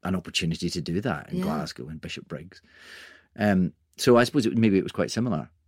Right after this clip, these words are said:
Speaker 1: But, but you didn't go straight to drama school?
Speaker 2: No.
Speaker 1: And why was that then?
Speaker 2: Um, I think that was a mixture of, I still wasn't brave enough, I think, to say, "I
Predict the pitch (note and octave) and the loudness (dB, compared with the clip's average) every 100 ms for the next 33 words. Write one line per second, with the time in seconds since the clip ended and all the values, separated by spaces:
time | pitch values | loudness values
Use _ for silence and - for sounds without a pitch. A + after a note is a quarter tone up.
0 | _ _ _ B2 A2+ - - _ _ - | _ _ _ 2 2 0 -20 _ _ -12
1 | C3+ E3+ D#3+ D#3 A#3 G3+ E3 _ _ _ | 2 4 6 6 6 6 2 _ _ _
2 | - - C#3 - A#2+ G#2+ E3 A2 - E2+ | -4 4 4 4 0 4 4 4 -2 -10
3 | - _ _ _ _ _ F#3+ F#3 C#3 _ | -12 _ _ _ _ _ 0 0 -2 _
4 | _ _ _ - C3 D3+ D3 D3+ D3+ B2 | _ _ _ 0 6 8 6 4 2 2
5 | - C2 C2 - _ _ - F3+ F#3 F#3+ | -2 -12 -12 -18 _ _ 0 2 2 2
6 | F#3+ F#3+ - F3+ - A3 G3+ - F#3 - | 0 -2 -4 -6 -4 -2 -2 -4 -4 -6
7 | - _ _ _ _ _ _ _ _ _ | -12 _ _ _ _ _ _ _ _ _
8 | _ _ - F3 F3 G3 A3+ C4+ - _ | _ _ -6 -2 0 2 2 2 -2 _
9 | - - F#3+ F3 D#3+ - _ - E3+ A3+ | -14 -4 0 2 0 -4 _ -10 -4 0
10 | G#3+ G#3 - F3+ F#3+ F#3+ E3 E3 D3+ D#3+ | 2 0 -2 0 4 4 2 -2 -4 -6
11 | - - D3 - D#3 C3+ - B2+ B2+ | -8 -6 -8 -4 -4 -4 -6 -6 -8